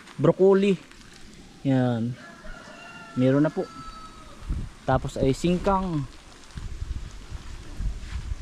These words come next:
Parang mustasa. Tapos ay sitaw na kaunti. May upo. Tapos ay sibuyas, bawang. Mga pangsarili lang yan.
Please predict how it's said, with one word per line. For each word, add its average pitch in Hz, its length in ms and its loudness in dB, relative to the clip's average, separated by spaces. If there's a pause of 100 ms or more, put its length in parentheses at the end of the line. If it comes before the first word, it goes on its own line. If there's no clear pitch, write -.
(100)
Parang 139 240 4
mustasa. 170 400 0 (960)
Tapos 135 320 -2
ay 131 80 -2
sitaw 147 320 4
na 143 80 6
kaunti. 170 480 0 (1040)
May 131 160 2
upo. 165 480 4 (1800)
Tapos 123 320 -2
ay 123 80 0
sibuyas, 143 560 2
bawang. 151 640 2 (1000)
Mga 143 180 4 (680)
pangsarili 165 480 2
lang 170 240 4
yan. 180 240 -2